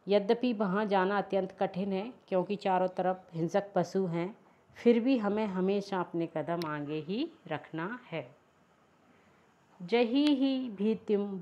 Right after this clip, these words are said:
भज भज शक्तिम विदेहि राष्ट्रे तथा अनुरिक्तम, अर्थात डर का त्याग करो, शक्ति का स्मरण करो,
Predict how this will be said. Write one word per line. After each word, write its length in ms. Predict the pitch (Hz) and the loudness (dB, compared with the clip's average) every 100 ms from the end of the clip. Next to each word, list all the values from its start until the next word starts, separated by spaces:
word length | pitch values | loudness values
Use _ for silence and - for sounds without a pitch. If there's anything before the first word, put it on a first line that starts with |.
| 190 | 0
भज 260 | 240 214 233 | 0 2 0
भज 140 | 208 | 0
शक्तिम 680 | - 190 - - 175 170 170 - - - | -2 -4 -4 -6 -4 -2 -6 -12 -20 -8
विदेहि 500 | 165 202 226 247 233 | -2 2 4 4 2
राष्ट्रे 720 | 208 175 170 - 175 175 170 - - _ _ _ _ - | 4 2 0 -4 -2 -2 -4 -10 -20 _ _ _ _ -2
तथा 300 | 220 220 247 | 0 4 4
अनुरिक्तम, 760 | 214 180 175 - - 165 160 165 - _ _ _ _ _ _ _ _ _ _ - | 4 2 -2 -4 -2 -2 -2 -6 -14 _ _ _ _ _ _ _ _ _ _ -8
अर्थात 440 | 175 175 180 202 202 | -6 2 4 4 0
डर 240 | 175 175 | 0 0
का 180 | 180 214 | 0 0
त्याग 320 | - 175 165 | 0 -2 -2
करो, 360 | - 156 160 175 - | -4 -2 -2 -6 -8
शक्ति 480 | - 202 202 247 | -4 -4 -4 -6
का 180 | 233 175 | -4 -4
स्मरण 360 | 151 - 165 165 | -4 -4 -2 -2
करो, 400 | 156 143 151 165 | -4 -4 -2 -4